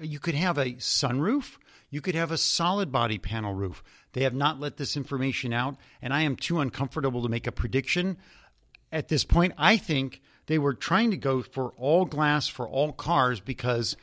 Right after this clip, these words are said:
it's just makes Tesla that much more cool. And I suspect they're gonna stick with the all glass, especially if they're trying to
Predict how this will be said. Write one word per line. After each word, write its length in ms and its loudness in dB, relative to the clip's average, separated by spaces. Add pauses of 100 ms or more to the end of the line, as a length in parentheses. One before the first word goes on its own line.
(320)
it's 180 -2
just 220 0 (260)
makes 400 -2 (200)
Tesla 480 -2
that 480 -2
much 340 -4
more 240 0
cool. 480 -4 (300)
And 100 0
I 60 2
suspect 500 0
they're 120 -2
gonna 200 -2
stick 340 -4
with 140 -6
the 120 -6
all 220 -2
glass, 560 -8 (460)
especially 460 -2
if 80 -8
they're 100 0
trying 260 0
to 200 -4